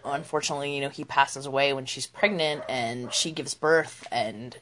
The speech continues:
you know, from the reaction of the, um, nurse, you think that these are abominations, you know, and that they're dead and evil, but they rise from the ashes as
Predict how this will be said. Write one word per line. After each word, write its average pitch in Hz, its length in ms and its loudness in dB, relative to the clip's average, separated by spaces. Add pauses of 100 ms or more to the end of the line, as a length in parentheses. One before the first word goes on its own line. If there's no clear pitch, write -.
(140)
you 156 200 -12
know, 131 180 -6
from 139 460 -2
the 127 80 -4
reaction 131 520 -2
of 123 200 -10
the, 120 280 -2 (120)
um, 120 320 -2
nurse, 147 480 0 (600)
you 143 140 -16
think 127 320 -10 (320)
that 139 140 -6
these 139 200 -6
are 123 120 -2
abominations, 127 1040 -4
you 135 60 -8
know, 127 220 -6
and 127 120 -8
that 117 140 -12
they're 120 100 -6
dead 139 420 6
and 127 240 -12 (160)
evil, 139 520 0 (440)
but 147 140 0
they 151 100 -8
rise 151 680 12
from 139 140 -6
the 117 80 0
ashes 127 760 2
as 120 260 0